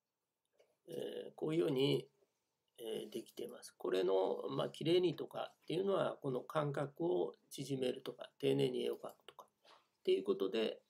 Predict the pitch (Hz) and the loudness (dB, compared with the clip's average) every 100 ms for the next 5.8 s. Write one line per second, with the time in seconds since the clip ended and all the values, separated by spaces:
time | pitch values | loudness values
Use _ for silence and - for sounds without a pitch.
0 | _ - _ _ - 120 - 113 - - | _ -20 _ _ -4 -2 0 -4 -4 -10
1 | 113 - 107 - - _ _ _ _ _ | -10 -8 -10 -12 -20 _ _ _ _ _
2 | _ _ _ _ - _ _ _ _ _ | _ _ _ _ -20 _ _ _ _ _
3 | _ _ _ _ _ _ _ _ _ _ | _ _ _ _ _ _ _ _ _ _
4 | _ _ _ _ - _ _ _ _ _ | _ _ _ _ -20 _ _ _ _ _
5 | _ _ - 165 170 120 - | _ _ -4 6 10 10 8